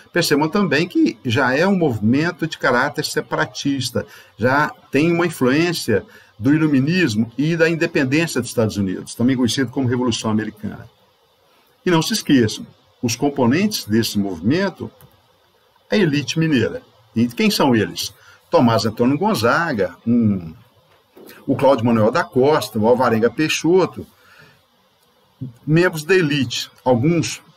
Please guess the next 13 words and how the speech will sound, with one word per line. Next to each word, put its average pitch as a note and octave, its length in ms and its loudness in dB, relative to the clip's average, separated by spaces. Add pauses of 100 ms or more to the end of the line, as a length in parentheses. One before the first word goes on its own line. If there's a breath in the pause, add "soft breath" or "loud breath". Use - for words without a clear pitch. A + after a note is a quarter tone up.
(240)
proprietários - 600 0
de F#3 80 2
minas, F#3 720 0 (280)
outros D3 800 2 (1080)
altos E3 360 0
funcionários A#2+ 880 -2 (600)
metropolitanos C3 1000 0 (120)
aqui A#2+ 200 -4
de G#2 100 0
Minas B2 200 2
Gerais, F#3 480 0 (1500 soft breath)
padres, F3 760 0 (720)
comerciantes, C#3+ 1160 0